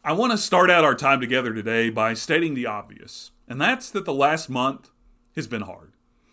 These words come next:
It's been hard, and it all started for us in Kentucky back on March sixth, when the first confirmed case of the coronavirus reached our state. One month later, on April sixth,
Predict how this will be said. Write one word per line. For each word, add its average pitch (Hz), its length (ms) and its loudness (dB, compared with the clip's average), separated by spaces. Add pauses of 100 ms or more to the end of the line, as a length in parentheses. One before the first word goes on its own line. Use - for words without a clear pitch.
(120)
It's 226 120 -4
been 269 140 -2
hard, 131 420 0
and 135 140 -4
it 165 100 -2
all 254 200 0
started 202 420 2
for 165 140 -2
us 156 160 -2
in 127 80 -12
Kentucky 165 480 -6
back 135 320 -4
on 131 200 -2
March 110 380 -6
sixth, - 480 -8 (380)
when 147 160 0
the 139 100 -2
first 226 420 -2
confirmed 180 460 -2
case 147 320 -2
of 120 80 -10
the 110 80 -8
coronavirus 104 880 -4
reached 110 300 -8
our 92 100 -16
state. - 380 -12 (680)
One 180 240 2
month 151 240 0
later, 156 380 2
on 123 260 -2
April 165 380 -4
sixth, - 500 -10